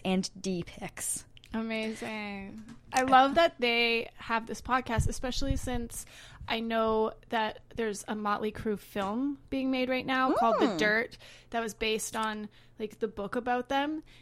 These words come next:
Speaker 2: And that's obviously gonna be, like, a very male-driven,
Speaker 1: Mm.
Speaker 2: uh, storyline. And so it's nice that these women also are telling their, their stories and,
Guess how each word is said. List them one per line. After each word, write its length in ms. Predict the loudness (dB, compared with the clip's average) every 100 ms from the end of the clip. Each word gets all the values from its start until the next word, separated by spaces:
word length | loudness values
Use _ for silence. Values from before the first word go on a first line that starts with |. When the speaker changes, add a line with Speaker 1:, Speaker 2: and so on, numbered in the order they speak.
| -10
Speaker 2:
And 280 | -8 -6 -8 -4
that's 240 | -4 -4 -4
obviously 480 | -2 -2 -4 -6 -6
gonna 200 | -8 -6
be, 200 | -6 -4
like, 160 | -6 -6
a 80 |
very 300 | -6 -4 -2 -4
male-driven, 1400 | -6 -4 -4 -4 -8 -12 -20 -20 -10 -6 -6 -6 -8 -6
Speaker 1:
Mm. 640 | -4 -2 -2 0 -2 -4 -8 -6
Speaker 2:
uh, 460 | -6 -6 -8 -10 -14 -12
storyline. 840 | -8 -2 0 0 0 -2 -2 -2 -4
And 420 | -6 -6 -8 -10 -14 -20 -10
so 180 | -4 -4
it's 160 | -2
nice 300 | -4 -4 -4
that 260 | -2 -2 -2 -6 -4
these 380 | -4 -4 -6 -6
women 520 | -4 -4 -6 -6 -10 -4
also 540 | -2 -2 -4 -2 -2 0
are 180 | -2
telling 400 | -2 -2 0 0
their, 440 | -4 -4 -2 -4 -6 -14 -20 -6
their 200 | -2 -2
stories 760 | -2 0 2 4 4 2 0 -4
and, 340 | -6 -6 -10